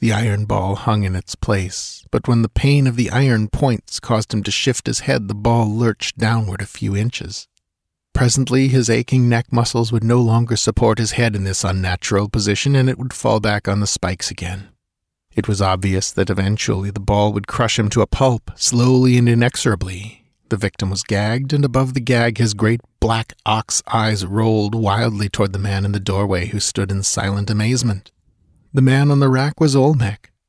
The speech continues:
Prince of Tecuhltli. Chapter six. The Eyes of Tasela. "Why did you bring me into this chamber to bandage my leg?"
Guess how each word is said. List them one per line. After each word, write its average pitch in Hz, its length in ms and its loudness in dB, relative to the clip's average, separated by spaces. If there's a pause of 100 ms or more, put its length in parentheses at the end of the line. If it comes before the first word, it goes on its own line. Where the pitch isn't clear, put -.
Prince 113 320 2
of 113 100 -4
Tecuhltli. 127 720 -2 (2750)
Chapter 87 380 -2
six. - 640 -2 (480)
The 95 160 -2
Eyes 90 400 -2
of 92 140 -6
Tasela. 95 640 0 (1700)
"Why 190 200 2
did 285 180 4
you 277 60 4
bring 247 240 4
me 233 160 6
into 233 200 2
this 214 280 0
chamber 214 480 2
to 113 80 -2
bandage 165 480 0
my 180 160 0
leg?" 196 460 -2